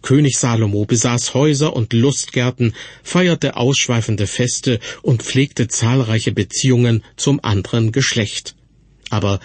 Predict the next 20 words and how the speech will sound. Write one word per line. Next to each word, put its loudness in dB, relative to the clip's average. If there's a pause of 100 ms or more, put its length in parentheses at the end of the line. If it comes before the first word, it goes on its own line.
(120)
von -4
einem 0
erfüllten 0
und -2
glücklichen 0
Leben 2 (280)
war -2
er -2
zeitweise 0 (100)
weit -2
entfernt. -2 (1200)
Mehr 2
dazu 2
in 4
der 2
nächsten 0
Sendung 0
aus -2
der 0
Reihe 2